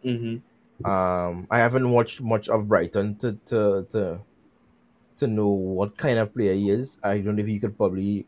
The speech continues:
Speaker 2: probably, um, enlighten me on that.
Speaker 1: No, well, I think, um, he's a good player, right? He could play a multiple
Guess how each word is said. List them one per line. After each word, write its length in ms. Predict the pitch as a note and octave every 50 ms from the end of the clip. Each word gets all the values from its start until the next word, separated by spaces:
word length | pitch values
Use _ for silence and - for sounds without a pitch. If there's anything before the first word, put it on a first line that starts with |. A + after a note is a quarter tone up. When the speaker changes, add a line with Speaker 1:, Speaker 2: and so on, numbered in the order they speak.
| _
Speaker 2:
probably, 400 | - A#2+ G2 E2+ F2+ F#2 G2 G2+
um, 400 | G2+ F#2+ F2+ E2+ E2 D#2+ E2 F2+ F#2 _ _ _ _ _ _ _ _ _ _ _ _ _ _ _ _ _ - -
enlighten 460 | A2 G#2 G#2 G2 F#2+ F#2 - G#2+ G#2
me 120 | G#2+ G#2+ A2
on 140 | A2 G#2+
that. 220 | A2 A#2+ - - - - _ _ _ _ _ _ _ _ _ _ _ _ _ _ _ _ _ _ _ _ _ _ - - - _ _ _ _ _ _ _ _ _ _ _ _ _ _ _ _ _ _ -
Speaker 1:
No, 320 | G#2 A#2+ C#3+ D#3 D#3+ D#3
well, 340 | C#3+ B2 A2 G#2+ G#2+ G2+ G2 - _ _ _ _ _ _ _ _ _ -
I 120 | - B2+
think, 320 | C3+ - D#3 D#3+ D3+ C#3+ D#3+
um, 360 | D3 B2+ A2 G2 F2 F2 F2+ - _ _ _ _ _ _ _ - - - _ _ _ _ _ _ _ _ _ -
he's 100 | D3 C3
a 80 | C3+ C3
good 160 | D#3 F3+ F#3
player, 280 | E3+ A2+ E2 D#2+ A#2 D3 - - _ _ _ _ _ -
right? 440 | E2+ F2 F#2 G#2 G2+ - - - -
He 120 | F#2+ A2+ A2
could 200 | - G#2 G2+ -
play 440 | G#2+ G#2+ G#2 G2+ G2+ G2+ G2 G2 -
a 160 | - G2 G2
multiple 840 | F#2+ F#2+ F2+ E2+ - - - - F#2 F#2 F#2 F#2+ G2 G2 F#2+ F#2 G2